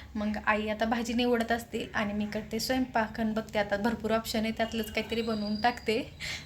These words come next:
आणि भाजी आमटी वगैरे काय बनवणार नाही, वरण लवकर होऊन जाते, वरण बनवते, भाजी बनवते, भाकरी आणि भात असा स्वयंपाक करणार आहे मी आता.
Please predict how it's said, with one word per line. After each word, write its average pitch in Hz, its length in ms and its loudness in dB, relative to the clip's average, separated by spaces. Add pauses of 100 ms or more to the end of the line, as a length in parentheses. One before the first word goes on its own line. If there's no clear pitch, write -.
(100)
आणि 208 580 -4 (240)
भाजी 233 400 6
आमटी 226 280 6
वगैरे 220 240 0
काय 226 140 6
बनवणार 220 420 2
नाही, 226 180 2
वरण 226 300 2
लवकर 226 320 0
होऊन 226 180 2
जाते, 214 240 -2
वरण 214 320 0
बनवते, 220 400 -2
भाजी 233 260 -2
बनवते, 214 360 -4
भाकरी 226 320 -4 (100)
आणि 226 140 -4
भात 214 160 -6 (540)
असा 233 160 0
स्वयंपाक 220 460 0
करणार 220 300 2
आहे 202 100 0
मी 202 100 -4
आता. 202 260 -4